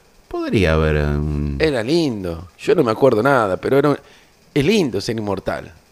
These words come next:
Speaker 1: No.
Speaker 2: No, no, es,
Speaker 1: No,
Speaker 2: no,
Speaker 1: no,
Speaker 2: no,
Speaker 1: no, no debe ser,
Speaker 2: Llega
Speaker 1: no.
Speaker 2: un momento, imagínese si somos los dos inmortales, Gerardo.
Speaker 1: No.
Speaker 2: Cinco mil años y yo sigo viniendo acá. Ta, na, na, na, na, na, na, na, na. Culera. Ta, na, na, po.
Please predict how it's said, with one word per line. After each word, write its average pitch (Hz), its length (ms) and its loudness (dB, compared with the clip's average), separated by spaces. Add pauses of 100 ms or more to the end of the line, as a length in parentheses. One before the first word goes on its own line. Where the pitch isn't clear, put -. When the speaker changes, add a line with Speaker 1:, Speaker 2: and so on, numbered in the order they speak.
(180)
Speaker 1:
No. 98 280 0 (1300)
Speaker 2:
No, 185 160 0
no, 170 200 0
es, - 260 -2 (140)
Speaker 1:
No, 127 160 4
Speaker 2:
no, 117 80 2
Speaker 1:
no, 117 140 2
Speaker 2:
no, 90 100 2
Speaker 1:
no, 85 100 0
no 101 200 2
debe 85 180 2
ser, 76 140 -6
Speaker 2:
Llega 180 120 6
Speaker 1:
no. 165 80 8
Speaker 2:
un 139 60 2
momento, 135 420 2
imagínese 135 680 2
si 131 120 -6
somos 143 240 2
los 131 80 8
dos 143 60 8
inmortales, 123 420 4
Gerardo. 101 400 -2 (180)
Speaker 1:
No. 139 600 6
Speaker 2:
Cinco 196 400 6
mil 202 160 10
años 208 280 8
y 143 40 4
yo 156 120 4
sigo 175 240 8
viniendo 156 320 6
acá. 147 460 6 (420)
Ta, 160 180 6
na, 165 140 6
na, 151 180 4
na, 165 160 4
na, 143 180 6
na, 156 160 4
na, 139 160 0
na, 151 160 4
na. 139 340 4
Culera. 196 720 10
Ta, 156 200 10
na, 160 140 8
na, 139 220 2
po. 120 200 -2